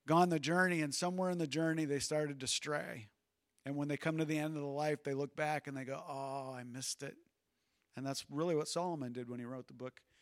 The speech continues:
of Ecclesiastes. "Oh, I missed it." You look at Ecclesiastes twelve, and he says, "Oh, to remember the Creator in your youth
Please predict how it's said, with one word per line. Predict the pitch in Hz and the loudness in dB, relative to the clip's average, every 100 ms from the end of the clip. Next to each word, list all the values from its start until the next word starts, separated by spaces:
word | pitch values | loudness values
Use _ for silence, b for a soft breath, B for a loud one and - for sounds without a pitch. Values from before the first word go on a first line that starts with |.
| b b - | b b -12
of | 120 | -10
Ecclesiastes. | 123 135 117 120 123 143 - 120 110 | -8 -8 -8 -6 -6 -8 -8 -12 -12
"Oh, | 180 - 139 | -10 -8 -4
I | 131 | -4
missed | 117 113 - 123 | -6 -8 -10 -12
it." | - _ b b b b _ | -14 _ b b b b _
You | 113 | -10
look | 123 127 | -8 -6
at | |
Ecclesiastes | 123 - 160 147 160 160 - 151 | -6 -4 -2 0 2 2 0 -4
twelve, | - 175 175 175 156 | 0 8 10 10 6
and | |
he | 156 | 0
says, | 143 165 151 - B B | 2 0 0 -4 B B
"Oh, | - 160 175 | 2 4 6
to | 180 175 | 4 0
remember | 160 156 147 156 170 165 | 0 0 0 -2 0 0
the | 156 | -2
Creator | 151 - 151 151 151 143 139 | -4 -4 0 2 2 2 0
in | 131 | -2
your | 123 | -2
youth | 123 123 135 127 - - | -4 -2 -2 -2 -6 -16